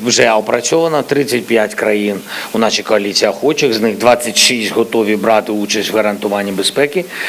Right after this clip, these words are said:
Це конкретні речі на землі, в небі, в морському просторі, в кіберпросторі. А також це про фінансування наших сил. Ми в Україні дуже цінуємо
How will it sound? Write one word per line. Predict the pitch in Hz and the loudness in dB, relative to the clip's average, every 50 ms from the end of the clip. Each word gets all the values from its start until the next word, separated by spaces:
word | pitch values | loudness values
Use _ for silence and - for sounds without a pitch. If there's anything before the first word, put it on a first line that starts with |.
| - - - | -6 -6 -2
Це | - - 170 | 0 0 2
конкретні | - 170 147 127 151 147 139 113 127 123 | 2 2 2 2 2 2 2 2 2 2
речі | 117 123 117 - - 110 | 2 2 2 0 -2 -2
на | 113 120 123 127 | 0 0 0 0
землі, | 110 120 117 117 120 143 | 0 0 0 2 0 0
в | 143 117 | 0 2
небі, | 113 113 117 127 131 131 | 2 2 2 2 0 0
в | |
морському | 117 110 101 - - - 117 110 104 | 0 -2 -4 -4 -4 -2 -2 -2 -2
просторі, | - 110 127 135 131 - 151 151 156 | 0 0 0 0 0 -2 -2 0 0
в | 135 - | -2 -2
кіберпросторі. | - - 123 107 104 107 98 - - 135 143 139 - - 147 139 143 143 143 - - - - - - | -4 -4 -2 0 0 -2 -2 0 0 0 0 0 0 0 0 0 0 -2 -4 -10 -12 -12 -10 -8 -4
А | - | -2
також | 113 123 - 147 151 - | -2 0 2 2 0 0
це | - - 139 135 | 2 0 0 0
про | - - 127 127 | 0 0 -2 -2
фінансування | 117 - 117 123 120 117 - - 139 135 120 110 104 101 | -2 0 0 0 0 0 0 0 2 2 2 2 0 -2
наших | 98 98 95 - - 101 87 | -2 -2 -2 -2 -4 -4 -4
сил. | - - 98 95 - - - - - - - - - - - | -4 -2 -2 -4 -6 -8 -12 -14 -12 -10 -8 -8 -6 -2 0
Ми | 135 143 156 165 170 165 - 110 135 | 2 2 2 2 0 -2 -4 -2 -2
в | 139 | 0
Україні | 127 - 143 139 131 131 131 135 135 | 2 4 4 4 4 2 0 0 -2
дуже | 131 123 139 135 120 120 113 | 0 0 2 2 2 0 -2
цінуємо | - 120 120 123 123 123 120 120 120 120 117 110 | 0 0 2 4 4 4 4 4 2 2 2 0